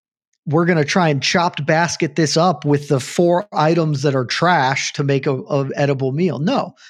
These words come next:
it's not it. You sell a th-, you sell a product you have, not a product you wish you had. And that's what the P F L is gonna be doing with the championship this year. It's like, okay, you're gonna make an extra forty bucks. You're gonna lose out the opportunity to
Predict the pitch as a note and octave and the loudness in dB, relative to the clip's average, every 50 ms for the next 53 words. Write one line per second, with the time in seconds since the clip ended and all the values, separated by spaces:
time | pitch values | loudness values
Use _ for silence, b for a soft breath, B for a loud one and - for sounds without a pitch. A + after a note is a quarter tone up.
0 | B B - - A#3 B3 A3+ F3+ - - - B B B B - - D3 D3 - | B B -4 -2 0 2 2 0 -2 -4 -8 B B B B -6 -4 -4 -2 -2
1 | - - A#3+ A#3 A3 A3+ A#3 A#3+ A#3 A#3+ - G3 - - - - E3 F#3 A3 G3 | -2 0 2 2 2 2 0 -2 -4 -2 -4 -4 -4 -4 -6 -2 0 0 0 0
2 | - - D4+ C4+ A3 G3+ - A#3+ A#3 A3 G#3 G#3 - G#3 F#3+ D3+ F#3+ G3+ F#3 E3+ | 0 0 0 0 0 0 0 2 2 2 2 0 0 0 0 2 2 2 2 2
3 | D#3 D3+ C#3 E3 E3 E3+ D#3+ C#3+ - F#3+ F#3 F3 E3+ D3+ - - D#3 D#3 C#3 B2 | 2 0 -2 -2 -2 -2 -2 -2 -2 0 0 0 -2 -4 -6 -4 -4 -4 -2 0
4 | C3+ D#3+ D#3 - - - D3 C#3+ B2+ A#2 B2+ A#2 G#2+ - - - - _ b b | 0 0 0 0 -4 -4 -2 -2 0 0 -2 -2 -4 -4 -8 -12 -16 _ b b
5 | b b b b _ - D#3 E3+ F3 E3+ - G3+ G3 - F3 - A3 G3 F#3 E3+ | b b b b _ -4 -2 -2 -2 0 -2 -2 -2 -2 -2 0 0 0 0 2
6 | - F#3+ E3+ D3+ - F#3+ E3+ F3 D#3 C#3+ F3+ A3 G#3+ G3+ G3 G3 F#3+ F#3+ - - | 0 -2 -2 -2 -2 -4 -4 -4 -6 -4 -2 0 2 2 2 0 -2 -4 -6 -4
7 | C4 C4+ A3+ G3 D3+ C3+ - B2+ A2+ - - B2 A2+ - - B2+ B2+ A#2+ B2 - | -2 -2 -2 -2 -2 -4 -4 -8 -10 -8 -8 -10 -10 -8 -6 -6 -6 -6 -6 -4
8 | - D3 C#3 C#3+ - - E3+ F3 - D4 B3+ G#3+ G#3 G#3 G3+ G#3 B B B B | -2 -2 -2 -2 -2 -4 -4 0 0 2 2 2 2 0 -2 -4 B B B B
9 | B B B B B _ _ _ _ _ _ _ _ _ _ - D3 D3 D#3 F3+ | B B B B B _ _ _ _ _ _ _ _ _ _ -6 -4 -2 0 2
10 | G3+ G3 F#3+ F#3+ F#3+ F3 F3 F3+ F3+ E3+ - - D3+ - - F#3+ F3+ F#3 F#3 F#3 | 2 4 4 2 2 2 2 0 0 -2 -4 -8 -8 -4 0 2 4 4 4 2
11 | E3+ D3+ E3 E3 E3 D#3+ - - - - - - - D3 D3+ D#3+ D3 D3 F3 D#3+ | 2 2 2 2 0 0 -2 -6 -12 -12 -12 -8 -6 -4 -2 -2 -2 -2 -2 0
12 | D3+ D3 C#3 C#3 D3 D#3+ F#3+ G3 F3 E3+ E3+ E3+ F3 F3 - E3 D#3+ D#3+ D#3 - | 2 2 2 2 2 2 4 4 2 2 2 0 0 0 0 0 0 0 0 -2
13 | - C#3+ - F3 E3+ E3 D#3+ D#3 E3 D#3 C#3 - E3+ D3+ C#3+ | -4 -6 -4 -4 -4 -4 -4 -6 -6 -6 -4 -4 -4 -4 -4